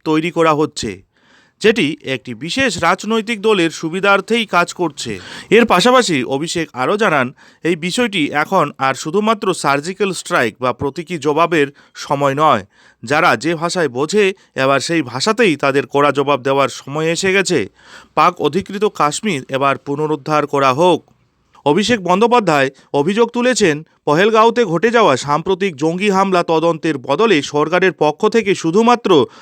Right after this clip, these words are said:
রাজনৈতিক ন্যারেটিভ তৈরি করা হচ্ছে। তার দাবি, কেন্দ্রীয় সরকার সঠিক তদন্তের বদলে একটি বিশেষ রাজনৈতিক দলকে সহায়তা করার জন্য উঠে পড়ে লেগেছে।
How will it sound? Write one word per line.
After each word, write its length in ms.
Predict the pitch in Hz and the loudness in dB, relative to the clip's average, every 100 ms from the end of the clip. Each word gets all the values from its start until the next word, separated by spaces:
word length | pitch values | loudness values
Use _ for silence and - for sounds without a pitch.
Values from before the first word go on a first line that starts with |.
| - | -8
রাজনৈতিক 720 | 147 147 170 - 202 202 214 170 | -2 0 0 0 -4 -4 -4 -4
ন্যারেটিভ 400 | 160 185 208 202 | -2 -2 -2 -4
তৈরি 240 | 180 175 | -2 -2
করা 220 | 170 180 165 | 0 2 4
হচ্ছে। 520 | 165 156 165 120 101 _ _ _ | 2 0 -2 -4 -4 _ _ _
তার 180 | - 151 | -2 -2
দাবি, 400 | 135 139 214 165 - - - | 2 2 2 -2 -6 -20 -4
কেন্দ্রীয় 380 | 156 156 190 226 | -2 0 0 0
সরকার 420 | 214 214 170 123 | 2 2 2 0
সঠিক 420 | - 151 196 208 | 0 -4 -2 -4
তদন্তের 460 | 185 170 196 202 185 | -2 0 0 0 -2
বদলে 460 | 151 147 196 143 139 - - | 0 0 2 2 -2 -12 -2
একটি 340 | 160 160 170 | 0 0 -2
বিশেষ 460 | 139 143 233 226 135 | -4 -2 4 4 4
রাজনৈতিক 640 | 143 156 170 190 180 190 | 0 -2 -2 -8 -4 -6
দলকে 340 | 143 151 170 175 | 0 -2 0 -4
সহায়তা 420 | 156 143 156 160 | 0 0 2 0
করার 360 | 151 151 147 131 | -2 0 0 0
জন্য 460 | 147 151 175 131 - _ - | -4 0 0 0 -4 _ -8
উঠে 320 | 147 160 190 | -4 0 0
পড়ে 260 | 185 202 208 | 2 4 4
লেগেছে। 480 | 208 208 - 110 | 4 2 0 -4